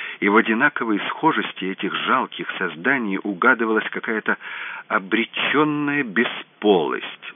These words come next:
словно наложенная на них проклятием свыше.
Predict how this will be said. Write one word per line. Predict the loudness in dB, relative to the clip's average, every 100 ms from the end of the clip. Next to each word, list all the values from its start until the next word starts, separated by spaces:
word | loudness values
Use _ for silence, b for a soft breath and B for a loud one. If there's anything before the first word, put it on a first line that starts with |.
| -6
словно | -2 -2 0 0 0 B B B
наложенная | 2 6 8 8 4 0 0
на | 0
них | 0 -2 0
проклятием | -2 -2 -4 -4 -6 -6 -8 -10 b b -16 -12
свыше. | -10 -10 -6 -6 -6 -8